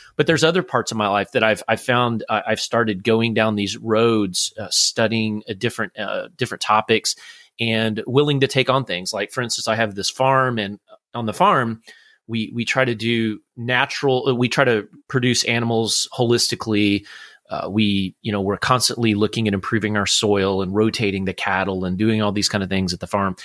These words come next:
to try to, to naturally make the best, you know, produce we can.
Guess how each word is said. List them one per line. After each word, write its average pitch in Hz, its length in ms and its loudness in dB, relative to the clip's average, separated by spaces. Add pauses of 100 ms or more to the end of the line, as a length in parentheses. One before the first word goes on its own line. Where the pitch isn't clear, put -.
(320)
to - 160 0
try 131 300 2
to, 113 340 2 (240)
to 110 160 -2
naturally 110 880 0
make 113 200 -2
the 117 60 -2
best, 107 520 0 (280)
you 104 100 -8
know, 95 180 -4 (100)
produce 107 400 0
we 101 80 -6
can. 117 360 0